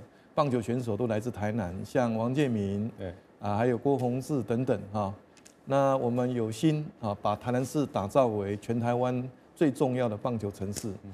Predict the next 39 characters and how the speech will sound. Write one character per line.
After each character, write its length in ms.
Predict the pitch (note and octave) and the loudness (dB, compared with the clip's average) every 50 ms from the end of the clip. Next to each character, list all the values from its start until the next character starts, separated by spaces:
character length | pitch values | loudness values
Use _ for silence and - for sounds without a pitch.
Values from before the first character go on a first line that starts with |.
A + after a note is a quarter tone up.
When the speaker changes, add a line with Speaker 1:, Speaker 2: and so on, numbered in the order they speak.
| F2+ F#2+ | -16 -14
Speaker 2:
哼。 140 | G#2 G2+ G#2+ - | -16 -16 -14 -8
Speaker 1:
那 240 | - A#2+ A#2 A#2 A2+ | -4 0 0 0 0
我 100 | A2+ A2+ | 0 0
们 220 | A2+ A#2 A#2 A#2+ | 0 0 2 2
也 100 | A#2 A2 | 2 0
很 200 | G2+ - A#2+ A2+ | 0 0 0 2
不 80 | A#2+ E3 | 4 4
容 260 | D3 C3 B2 C3+ C#3+ | 4 4 4 4 2
易 140 | C3+ A#2 A#2 - - - - - - - - | 2 0 0 -4 -14 -20 -20 -20 -20 -8 -2
得 100 | - A#2+ | 0 2
到 160 | B2+ D#3 C#3+ | 4 6 4
国 200 | C3+ B2 - B2+ | 4 4 2 0
际 120 | B2+ D3 D3 | 0 0 0
棒 280 | C3 - F3+ D3 B2+ | 2 2 2 2 0
总 260 | A#2 - G#2 F#2+ F#2+ F#2+ | -2 -2 -4 -4 -4 -4
所 220 | - A#2+ B2 C#3 | -2 0 0 0
举 220 | C3+ - A2+ G2+ | -2 -4 -6 -4
办 280 | F#2+ A2 C#3+ B2+ A#2 A2 | 0 2 2 2 2 2
的， 140 | G2 F2+ F2 - - - - - - - | -2 -4 -6 -10 -16 -20 -20 -20 -10 -2
在 240 | - C3 C3 C3 - | 0 2 2 2 4
二 140 | - E3+ D#3+ | 4 4 4
零 300 | C#3 A#2 A2 A2 A2+ A2 | 4 2 0 -2 -2 -2
一 180 | - D3 C#3+ C#3+ | 2 2 4 4
五、 200 | C3+ A2+ F#2+ - | 4 2 -2 -2
二 100 | - C#3+ | 0 2
零 160 | C#3 A#2+ A2 B2 | 2 2 2 2
一 120 | C3+ C3+ | 0 0
七、 320 | C3 - - - B2 B2+ C3 - | 0 0 -2 0 0 0 0 2
二 100 | D3+ C#3+ | 0 0
零 160 | A#2+ G#2+ B2 | 0 0 -2
一 140 | C#3 D#3 D#3 | 0 0 0
九 240 | C#3+ - C3 G#2+ F#2+ | 0 0 0 -2 0
三 320 | F#2 - E3+ D3+ D3+ D#3 | 2 4 4 4 4 4
届 260 | C#3 - E3+ D3+ C3 | 0 2 4 4 4
的 140 | A2 A2+ G#2+ | 4 0 -2
主 160 | G2+ - G#2 | -4 -4 -4
办 180 | F#2+ G2 B2+ A#2 | -2 0 0 0
城 220 | A2 - G#2 G2+ | 0 -2 -4 -4
市。 220 | G#2 - - G#2+ | -4 -6 -6 -8